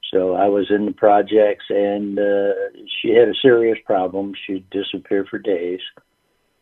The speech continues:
and I had three siblings, and I was the oldest at eleven and twelve, and, uh, there were times when she, you know, she would be gone, and we didn't have food, we didn't have anything.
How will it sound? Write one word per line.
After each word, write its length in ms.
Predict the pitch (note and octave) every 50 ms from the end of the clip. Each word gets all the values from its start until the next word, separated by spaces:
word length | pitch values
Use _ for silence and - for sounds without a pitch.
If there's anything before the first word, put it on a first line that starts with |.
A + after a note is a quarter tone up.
| _ _ _ - -
and 400 | F2+ F2+ F#2 F#2 F#2 F2+ F#2 F#2 _ _ _ - - - _ _ -
I 140 | - F#2+ F#2
had 340 | - G#2 G2+ F#2+ F#2+ F#2+ F2+ - - - - _ - -
three 200 | - A#2+ A#2 A2 - -
siblings, 480 | A#2 A2+ G#2 G2+ G2 F#2+ F#2+ G2+ G#2+ - - - _ _ _ - -
and 120 | - F2+
I 100 | F2 F#2
was 140 | G#2 G#2 F2+ -
the 120 | F#2+ F#2
oldest 400 | F#2+ G#2+ A2 F#2 D#2 F2 F2 - - _ _ _ _ - - _ _ _ _ _ _ _ _ _ _ _ _ -
at 160 | - F#2 E2+ F2
eleven 380 | F2+ F2+ F#2+ G2 G2 F#2+ F#2 F#2
and 160 | F2+ F2 - -
twelve, 460 | - G#2 G#2 G#2 F#2+ F2+ F2+ F#2+ F#2 - _ _ _ _ _ _ _ _ _ _
and, 560 | - - F#2+ F#2+ F#2 F#2 F#2 F#2 F#2 F#2+ F#2+ - -
uh, 560 | F#2+ F#2+ F#2 F#2 F2+ F#2 F2+ F2+ F2+ F2 E2 E2 _ _ _ _ _ _ _ _ _ _ _ _ _ _ _ _ _ _ _ _
there 100 | G#2+ G#2+
were 80 | A#2 A#2+
times 380 | - - G#2+ G#2+ G#2+ G#2 G2+
when 200 | F#2+ G2 G2 F#2+
she, 200 | F#2+ - - - - _ _ - -
you 80 | A2 G#2
know, 100 | A2+ - - -
she 60 | -
would 220 | G2+ G2+ G#2 F2 - _ _ _ _
be 100 | - F#2+
gone, 380 | F2+ G2 F#2 F2+ F#2+ G#2 A2 A#2
and 280 | G2 E2+ D2+ - - - _ _ -
we 140 | F2 G2+
didn't 160 | G2+ G2+ G2 G2 G2
have 180 | G2 F#2 -
food, 340 | - G#2+ G#2 G2+ G2 G#2+ A#2
we 140 | G#2+ F#2+ F#2
didn't 180 | F#2+ G2 F#2+ F#2+
have 140 | G2+ G2 F#2+
anything. 440 | G#2+ B2+ C#3+ C#3 - _ _ _